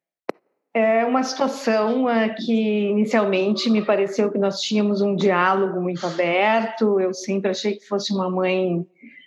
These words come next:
uma mãe franca, afetiva. E quando se, quando me deparei com o uso do preservativo,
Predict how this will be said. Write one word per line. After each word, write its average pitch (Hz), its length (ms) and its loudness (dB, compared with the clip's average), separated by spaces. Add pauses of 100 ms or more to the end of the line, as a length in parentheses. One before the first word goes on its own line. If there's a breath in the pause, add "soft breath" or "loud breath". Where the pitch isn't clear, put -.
(340 loud breath)
uma 240 140 2
mãe 226 260 4
franca, 208 1300 2
afetiva. 196 1400 -2 (640)
E 302 100 0
quando 403 440 0
se, 233 320 -6
quando 339 260 2
me 330 160 2
deparei 208 800 0 (140)
com 214 160 -4
o 208 300 2
uso 233 200 -2
do 202 120 -2
preservativo, 190 1160 -2